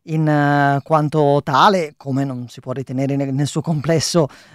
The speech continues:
eh, responsabile ogni singola persona che, che fa parte, che è cittadina di Israele. Questo appunto mi pare che sia il quadro complessivo, poi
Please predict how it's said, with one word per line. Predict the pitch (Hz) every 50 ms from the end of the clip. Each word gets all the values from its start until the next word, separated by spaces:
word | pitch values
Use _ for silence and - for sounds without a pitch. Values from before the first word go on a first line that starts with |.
| - -
eh, | - 156 151 151 151 147 147 147 147 147 156
responsabile | 147 160 151 - - 165 175 160 - - 175 156 165 170 170 165
ogni | 160 160 175 180 175 170 160
singola | 139 - 180 180 170 156 170 160 156
persona | - 160 151 139 - - 170 165 156 160 151 151 151
che, | - 156 160 151 143 143 139 139 139 135 135 135 135 131 131 131 127
che | - 139
fa | - - 139
parte, | - - 139 135 143 147 - - 147 135 139 131
che | - 143
è | 143
cittadina | - - 156 - 160 151 156 165 160 156 151 - - - _ _ _
di | - 147 170
Israele. | 160 135 135 156 160 143 131 120 117 127 127
Questo | - 170 170 135 175
appunto | 151 - - 170 160 139 139
mi | 147 139
pare | 127 151 147 151
che | 131 143 143
sia | - - 170 156
il | 147
quadro | 143 - 156 147 147 156
complessivo, | - 156 160 143 165 170 160 - - 151 139 131 135 127
poi | - 143 139 143 139 123